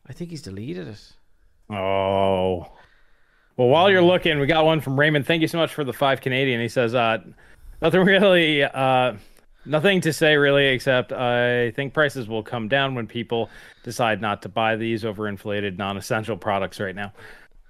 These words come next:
Speaker 2: I agree. I mean, eventually the volume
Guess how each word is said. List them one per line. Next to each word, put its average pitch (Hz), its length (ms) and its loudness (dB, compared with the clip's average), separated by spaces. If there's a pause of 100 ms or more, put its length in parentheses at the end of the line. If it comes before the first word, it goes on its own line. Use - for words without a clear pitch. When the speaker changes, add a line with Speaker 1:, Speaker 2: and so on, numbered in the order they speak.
(160)
Speaker 2:
I 240 100 2
agree. 151 340 2
I 143 40 2
mean, 180 160 4
eventually 196 640 4
the 156 120 2
volume 139 720 0